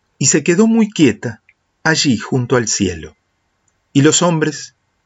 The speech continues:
miraron arriba y esperaron, y esperaron. Y después,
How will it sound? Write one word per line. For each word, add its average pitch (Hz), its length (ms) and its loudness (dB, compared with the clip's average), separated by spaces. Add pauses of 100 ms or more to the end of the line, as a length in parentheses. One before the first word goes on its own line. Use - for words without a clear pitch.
(380)
miraron 131 560 0
arriba 107 600 0 (1200)
y 110 120 0
esperaron, 95 800 -4 (680)
y 113 140 -2
esperaron. 92 760 -8 (1120)
Y 110 100 0
después, 127 720 0